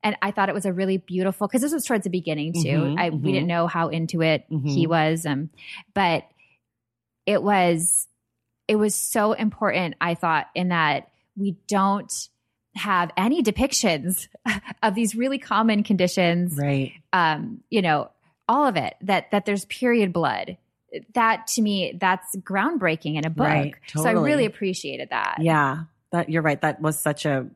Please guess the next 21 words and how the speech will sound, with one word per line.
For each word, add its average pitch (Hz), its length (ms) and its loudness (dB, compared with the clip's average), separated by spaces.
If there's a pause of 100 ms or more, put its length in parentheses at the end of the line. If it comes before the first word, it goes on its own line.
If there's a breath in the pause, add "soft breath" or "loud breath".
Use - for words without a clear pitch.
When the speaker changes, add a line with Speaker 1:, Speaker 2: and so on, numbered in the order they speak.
(160)
Speaker 2:
moment 139 400 2
of, 131 180 -2 (380 soft breath)
"I've - 120 -6
never 135 200 -2
seen 240 260 0
this - 320 0 (160)
before 135 320 2
Speaker 1:
Yeah. 123 60 0
Speaker 2:
in - 80 -2
a - 80 -2
book." - 420 -8
Speaker 1:
Yeah. 196 340 -6 (120)
Speaker 2:
I 196 60 4
think 254 520 -2
that 240 320 -2 (460)
another 214 340 4
place 170 420 0
where 160 120 2
these 151 360 2
three 151 220 0
women 139 480 0